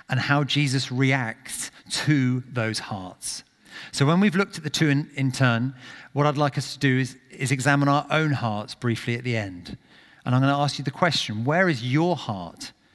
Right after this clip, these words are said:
in comparison to the tax collector and the Pharisee? Let's look at the tax collectors first. Matthew nine. As Jesus went on from there, he saw a man named Matthew sitting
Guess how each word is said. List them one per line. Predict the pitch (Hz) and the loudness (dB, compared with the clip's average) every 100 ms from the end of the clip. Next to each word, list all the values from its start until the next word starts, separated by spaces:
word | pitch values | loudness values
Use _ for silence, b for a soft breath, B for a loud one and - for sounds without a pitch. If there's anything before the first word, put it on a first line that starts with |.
| b b b b b | b b b b b
in | 135 123 | -4 0
comparison | 127 - 131 120 127 | 0 4 4 4 0
to | 113 | -4
the | 113 | -4
tax | - 120 - | -2 -4 -4
collector | - 107 - - 110 - B B B - | -6 -8 -8 -6 -6 -6 B B B -6
and | 107 | -4
the | 101 | -4
Pharisee? | - 98 82 - 80 78 - _ - _ - B B B B B | -4 -4 -6 -8 -10 -14 -20 _ -20 _ -20 B B B B B
Let's | 160 170 | 2 4
look | 175 | 2
at | |
the | 175 | 4
tax | 165 139 | 2 2
collectors | - 151 - 147 | 2 2 2 0
first. | - 196 233 - - _ _ _ _ _ _ _ _ _ _ B B - | 4 4 4 -2 -12 _ _ _ _ _ _ _ _ _ _ B B 2
Matthew | 156 - 156 | 2 4 4
nine. | 143 123 104 | 6 4 0
As | 120 127 | -4 -2
Jesus | - 214 240 214 | 4 4 4 2
went | 202 - | 0 2
on | 170 | 0
from | 127 139 | 2 4
there, | 131 131 139 B B B | 6 4 2 B B B
he | 151 | 0
saw | 143 143 | 2 4
a | 135 | 4
man | 139 165 180 170 | 6 6 6 4
named | 160 147 135 | 4 4 2
Matthew | 143 170 143 - 120 113 127 123 | 4 2 0 -4 0 2 0 -2
sitting | - 143 - 151 | 0 0 2 -2